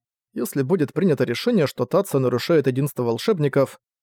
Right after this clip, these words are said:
то семья Мицуэ должна будет сотрудничать с Цукасой, чтобы решить эту проблему. Но это была бесполезная попытка. "Мы также обеспокоены отношением Шибы Тацуи-сана, отказывающегося сотрудничать".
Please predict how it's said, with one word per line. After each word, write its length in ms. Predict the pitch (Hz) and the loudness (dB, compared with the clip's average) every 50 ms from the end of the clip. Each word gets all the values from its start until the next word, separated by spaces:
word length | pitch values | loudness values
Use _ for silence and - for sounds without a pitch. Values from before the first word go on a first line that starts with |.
| _ _ _ | _ _ _
то 100 | - 262 | -4 -4
семья 300 | - - 147 139 156 170 | -2 -2 -2 0 0 2
Мицуэ 440 | 139 127 113 - - - 254 165 131 | 2 0 0 -2 -2 0 2 2 2
должна 360 | 120 123 123 113 - 214 185 | 2 2 0 2 2 2 2
будет 240 | 135 143 139 135 - | 2 2 0 0 0
сотрудничать 600 | - 123 113 - 170 165 131 135 - - - - | 0 -2 0 2 2 2 2 0 -4 -6 -8 -12
с 40 | - | -8
Цукасой, 460 | - 127 - - 226 - - 131 120 | -8 -6 -2 0 0 0 0 -2 -2
чтобы 280 | - - 247 180 139 | 0 0 -2 0 2
решить 260 | 131 127 - - 139 147 | 2 0 0 0 -2 -2
эту 140 | 131 127 | -2 0
проблему. 600 | - 135 135 120 131 127 127 117 107 78 - - - _ _ _ _ _ _ _ - | 0 0 0 2 2 2 2 2 0 -4 -12 -16 -20 _ _ _ _ _ _ _ -8
Но 160 | 135 135 139 | -4 -2 0
это 140 | 131 143 131 | 0 2 2
была 180 | 135 135 131 | 2 2 2
бесполезная 640 | 123 127 - - 135 131 170 190 131 117 127 117 - | 2 0 -2 -2 0 2 2 2 2 2 0 -2 -2
попытка. 580 | 131 120 - 147 135 - - 117 - - - _ _ _ _ _ _ _ _ _ _ _ - | -2 -2 -2 -2 -2 -2 -4 -6 -6 -6 -12 _ _ _ _ _ _ _ _ _ _ _ -4
"Мы 300 | 147 143 139 151 175 190 | -2 0 2 2 2 2
также 320 | - 196 175 139 123 160 | 2 2 2 2 2 0
обеспокоены 640 | 147 135 139 - - 147 127 - 135 135 139 175 | 0 0 0 -2 -2 -2 0 2 4 4 4 4
отношением 520 | 202 196 196 165 139 - 151 139 139 131 123 | 2 2 2 0 0 0 0 0 0 0 0
Шибы 240 | - - 131 135 135 | -2 -2 0 0 2
Тацуи-сана, 800 | - 135 127 - - 135 127 113 - - 135 143 165 175 180 175 _ _ | 2 0 -2 0 0 0 0 0 0 0 0 2 2 2 0 0 _ _
отказывающегося 1000 | - 147 135 - - 135 127 131 202 220 214 165 - - - 131 131 127 - 135 | -2 -2 -2 0 0 -2 0 0 0 2 2 2 0 2 2 2 2 2 0 -2
сотрудничать". 800 | - 147 127 147 143 123 101 104 - - - 104 - - - | -2 -2 0 0 0 0 -2 -4 -8 -8 -10 -10 -12 -16 -18